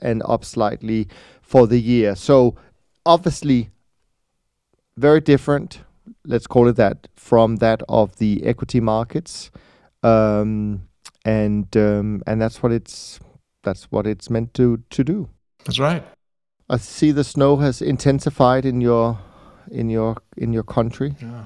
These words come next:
Speaker 2: yeah,
Speaker 1: I wonder
Speaker 2: well.
Speaker 1: if that's the same when I get out of the office here to
Speaker 2: <laughs>
Speaker 1: see the snow. <laughs>
Speaker 2: I'd, uh, I'd love for there to be a bit more snow. Um,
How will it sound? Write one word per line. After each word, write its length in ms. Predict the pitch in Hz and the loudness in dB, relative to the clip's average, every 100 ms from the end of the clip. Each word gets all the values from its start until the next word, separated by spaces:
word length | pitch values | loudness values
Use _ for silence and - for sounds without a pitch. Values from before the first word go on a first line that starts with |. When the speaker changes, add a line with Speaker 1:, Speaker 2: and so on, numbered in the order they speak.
| - | -14
Speaker 2:
yeah, 280 | 92 101 98 | -8 -6 -6
Speaker 1:
I 80 | 92 | -2
wonder 200 | 110 104 | 0 0
Speaker 2:
well. 80 | 113 | -4
Speaker 1:
if 100 | 90 | -6
that's 220 | 104 - | -8 -6
the 100 | 117 | -8
same 340 | - 110 110 | -2 -2 -2
when 120 | 113 104 | -6 -4
I 100 | 104 | -4
get 160 | 107 | -2
out 180 | 104 104 | -2 -2
of 100 | 104 | -6
the 160 | 104 101 | -6 -6
office 320 | 104 - 110 | -6 -6 -6
here 200 | 107 107 | -4 -6
to 100 | 110 | -8
Speaker 2:
<laughs> 80 | - | -8
Speaker 1:
see 120 | 110 | -8
the 100 | 117 | -8
snow. 400 | - 110 113 127 - 107 - - | -8 -4 -2 -4 -10 -18 -18 -12
<laughs> 400 | - - - - | -12 -10 -14 -12
Speaker 2:
I'd, 420 | - 92 92 90 | -8 -8 -8 -10
uh, 120 | 101 92 | -10 -8
I'd 220 | 98 92 | -8 -8
love 320 | 92 95 - - | -6 -6 -10 -20
for 180 | - 95 | -16 -10
there 320 | 95 90 90 - _ | -8 -8 -10 -16 _
to 120 | - | -18
be 140 | 90 92 | -12 -12
a 40 | |
bit 180 | 87 80 | -12 -12
more 140 | 90 | -12
snow. 340 | 95 101 92 95 - - | -10 -8 -8 -10 -18 -16
Um, 320 | 104 95 95 | -12 -10 -12